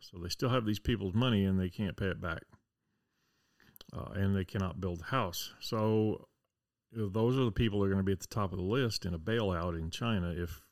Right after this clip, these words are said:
if the Chinese government decides to do that. The people on the other end who have bought their debt, who've bought their mortgage-backed securities, they're the last on the list, and that could be your pension.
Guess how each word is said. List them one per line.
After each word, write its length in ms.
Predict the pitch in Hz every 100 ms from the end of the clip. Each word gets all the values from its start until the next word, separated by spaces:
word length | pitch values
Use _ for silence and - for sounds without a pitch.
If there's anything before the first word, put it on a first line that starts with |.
| -
if 280 | 107 104 -
the 60 | -
Chinese 320 | - 98 90 85
government 480 | 98 90 87 - -
decides 500 | - - 101 87 82
to 100 | -
do 180 | 104 107
that. 200 | 87 82 - _ _ _ _ -
The 80 |
people 380 | 98 127 123 110
on 140 | 104 98
the 140 | 95
other 340 | 139 143 113
end 320 | 95 90 90 98 - - _ _ _ _ _ _ _ _ _ _ _ _ _ _ _ -
who 100 | 92
have 160 | 95 87 _
bought 400 | 95 101 107 - - - -
their 180 | 104 101
debt, 420 | 85 98 104 127 -
who've 240 | - 85 -
bought 260 | 95 104
their 160 | - 95
mortgage-backed 720 | 90 90 101 98 - 98 -
securities, 760 | - 87 107 113 117 127 120 - - _ _ _ _ _ _ _ _ _ _ _ _ _ _ _
they're 180 | - 101
the 120 | 98
last 520 | 87 87 98 101 -
on 120 | 92
the 60 | 82
list, 440 | 82 92 - - - _ _
and 140 | 95
that 200 | 95 101
could 220 | - 117 92
be 100 | 95
your 220 | 87 90
pension. 500 | - 90 80 -